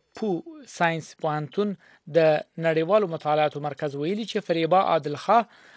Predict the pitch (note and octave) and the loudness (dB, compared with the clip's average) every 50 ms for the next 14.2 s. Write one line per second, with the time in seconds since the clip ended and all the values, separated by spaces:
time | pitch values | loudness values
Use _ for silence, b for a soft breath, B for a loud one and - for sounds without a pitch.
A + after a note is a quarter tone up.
0 | B B - F#3+ A3 A#3 A3+ G#3+ D3+ - F#3 F#3 F#3+ E3+ F3 E3+ E3 E3 D#3+ F#3+ | B B 2 4 4 4 2 0 0 2 4 4 4 6 4 2 2 0 -4 -4
1 | G3+ G#3+ A3 A#3 B3 _ _ _ _ _ - - F3+ F3 E3+ F3 E3+ E3 E3 D#3+ | -2 -2 -4 -4 -8 _ _ _ _ _ -4 -2 -2 0 0 0 -2 -2 -2 -2
2 | D#3+ D#3+ D#3+ D3+ C#3+ F3+ G3 F#3+ E3+ D#3 C#3+ E3 D#3 D3+ - - - b b b | -2 -4 -4 -4 0 2 4 4 2 2 2 2 2 2 0 -4 -14 b b b
3 | b b E3+ F3 - - F3+ F3 E3 E3 D#3 C#3+ - D#3 C#3+ C#3 D3+ D3+ C#3 D#3+ | b b -2 0 0 -2 -4 -2 -2 -2 -4 -4 -6 -8 -6 -6 -6 -2 0 2
4 | E3+ F3 E3 - F3 D3+ E3 D#3+ E3 F#3+ G#3 - - - D#3+ D3+ D3+ D3+ D#3 - | 2 0 0 -4 -2 0 0 0 0 0 -4 -4 -2 -2 0 0 0 -2 -4 -4
5 | - - D#3 - - C#3+ C#3 D3+ C#3+ - - - C#3+ D3 C#3 - - D3 D3+ D3 | -6 -6 -8 -8 -8 -6 -4 -4 -4 -4 -6 -8 -6 -6 -8 -8 -10 -10 -8 -8
6 | D#3 D3 C3+ _ b b b b b b b - - D3+ D3 C#3 C#3+ C#3+ C#3 C#3 | -8 -8 -10 _ b b b b b b b -4 0 0 0 2 2 2 0 0
7 | D3 C#3 - - D#3+ D#3+ D3 D#3 C#3 - - D#3+ E3+ - D#3+ - - D#3+ D#3+ D#3+ | -2 -4 0 2 2 2 2 0 -4 -2 0 0 0 0 -4 -4 -4 -4 -2 -2
8 | D#3 D3+ D3 D3 - - D#3 D3 D3 E3+ F3+ E3 - F#3 F#3 - - E3+ E3 D#3+ | -2 -4 -4 -4 -4 -4 -6 -4 -4 -6 -6 -4 -4 -4 -2 -2 0 0 0 0
9 | D#3 C#3+ D#3+ D#3 D3 - - G3+ A3 F#3 F3 E3+ D#3+ D#3 C#3+ D#3 D3+ C3+ - - | -2 -2 -2 -4 -2 -4 -6 -6 -4 -2 -4 -4 -4 -2 -2 -2 -4 -4 -6 -12
10 | C#3 - - F#3+ G#3 F#3 b b b b b b b b D#3+ E3 D#3 D#3+ - - | -12 -8 -6 -4 -4 -6 b b b b b b b b 2 2 2 2 0 -2
11 | - - - - G3 G#3+ F#3+ G3+ G3 F#3 F3+ E3 - D#3 E3+ D#3 D3 D#3+ D#3 E3 | -6 -4 2 2 2 4 2 0 -2 -2 -4 -4 -6 -8 -8 -4 -2 0 2 4
12 | F#3+ G#3+ G#3+ F#3 E3 D#3+ D3 - - - E3+ F3 E3 D#3+ D#3+ D#3 D#3 C#3+ C#3 D3 | 2 2 2 0 -4 -4 -6 -8 -10 -10 -8 -6 -2 -2 -2 -2 -2 -4 -6 -8
13 | - - D#3+ D#3 D3 C#3 C#3+ C#3 D3+ D3 C#3+ - - D#3 - - D#3 C#3+ - D3 | -8 -8 -8 -8 -8 -6 -4 -2 -2 -2 -2 -4 -10 -10 -8 -6 -8 -6 -6 -4
14 | - F3+ G3+ G#3+ | 0 2 2 2